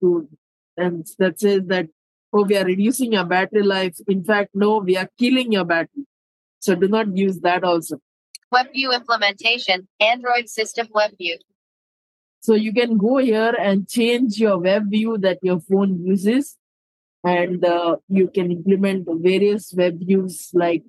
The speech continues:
Speaker 1: uh, some, you may get a web view that is more accessible, or you may get a web view that is a beta version, canary version. You can go in there and check it out.
Speaker 2: Automatic system updates. Apply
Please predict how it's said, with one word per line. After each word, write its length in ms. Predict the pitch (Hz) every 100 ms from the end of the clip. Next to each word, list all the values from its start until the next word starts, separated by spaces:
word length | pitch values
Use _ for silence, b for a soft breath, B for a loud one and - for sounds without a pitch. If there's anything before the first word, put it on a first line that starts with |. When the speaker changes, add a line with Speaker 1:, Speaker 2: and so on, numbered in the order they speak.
| -
Speaker 1:
uh, 240 | 165 160 151 _ _ _ _ _ _
some, 880 | - 208 214 214 208 208 208 196 185
you 140 | 190 196
may 160 | 202
get 220 | 190 214 214
a 60 |
web 240 | 190 190 180
view 240 | 196 190
that 240 | 185 175
is 200 | 170 160 156
more 220 | 190 208
accessible, 680 | 190 - 196 185 190 185 180
or 300 | 170 160 156 _ _ _ _
you 100 | 185
may 160 | 180
get 160 | 180 208
a 120 | 220
web 280 | 180 190 190
view 280 | 190 196 190
that 320 | 180 175 165
is 300 | - 175 160
a 80 | 165
beta 360 | 156 185 208 202
version, 520 | 190 185 196 185 175
canary 460 | 180 175 185 190 185
version. 460 | 175 180 165 175 - _ _ _
You 100 | -
can 220 | 180 180 160
go 140 | 202
in 180 | 214 202
there 200 | 190 180
and 160 | 175
check 280 | 165 202 190
it 100 | 180
out. 220 | 165 147 - _ _ _ _ _ _ _ _ _ _ _ -
Speaker 2:
Automatic 500 | 254 262 240 247 -
system 420 | - 233 - 208
updates. 580 | 208 - 185 180 - - -
Apply 420 | 202 226 240